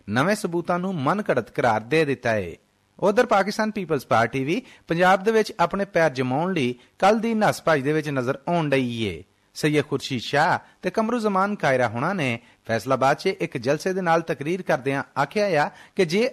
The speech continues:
ਅਸੀਂ ਧਰਨੇ ਦੇ ਦਿਨਾਂ ਦੇ ਵਿੱਚ ਇਮਰਾਨ ਖਾਨ ਦਾ ਸਾਥ ਦੇ ਦਿੰਦੇ ਤੇ ਹੁਣ ਦੇ ਹੁਕਮਰਾਨਾਂ ਦਾ ਧਰਨ ਤਖਤਾ ਡਿੱਗ ਪੈਣਾ ਸੀਗਾ, ਪਰ ਅਸੀਂ ਪਾਕਿਸਤਾਨ ਦੇ ਸਿਆਸੀ ਸਿਸਟਮ ਨੂੰ ਲੈਣੋਂ ਨਹੀਂ ਲੈਣ ਦਾਂਗੇ।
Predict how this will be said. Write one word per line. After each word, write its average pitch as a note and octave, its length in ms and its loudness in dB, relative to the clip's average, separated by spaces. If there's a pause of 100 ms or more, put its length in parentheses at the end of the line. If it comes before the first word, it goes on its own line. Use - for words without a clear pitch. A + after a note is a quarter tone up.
ਅਸੀਂ A3 320 -6
ਧਰਨੇ C#3+ 280 0
ਦੇ D3+ 120 0
ਦਿਨਾਂ F3 280 -4
ਦੇ F#3+ 100 -2
ਵਿੱਚ F#3 280 -2
ਇਮਰਾਨ C3+ 440 0
ਖਾਨ E3+ 220 2
ਦਾ F#3+ 120 0
ਸਾਥ G#2+ 280 0
ਦੇ A2 200 -2
ਦਿੰਦੇ F#3 360 -2 (280)
ਤੇ G3 100 4
ਹੁਣ F#3+ 200 0
ਦੇ A#3+ 120 2
ਹੁਕਮਰਾਨਾਂ E3+ 580 0
ਦਾ F#3 80 2
ਧਰਨ C3+ 340 -2
ਤਖਤਾ E3+ 300 -2
ਡਿੱਗ E3+ 240 -2
ਪੈਣਾ D3+ 300 -2
ਸੀਗਾ, G2+ 360 -6 (340)
ਪਰ B2+ 160 4
ਅਸੀਂ D#3+ 300 -4 (260)
ਪਾਕਿਸਤਾਨ G#3 540 0
ਦੇ G#3+ 120 2
ਸਿਆਸੀ D#3 420 0
ਸਿਸਟਮ F#3 400 -4
ਨੂੰ C3 200 -2 (260)
ਲੈਣੋਂ F#3 360 2
ਨਹੀਂ G3+ 220 -2
ਲੈਣ F3+ 280 0
ਦਾਂਗੇ। B2 560 0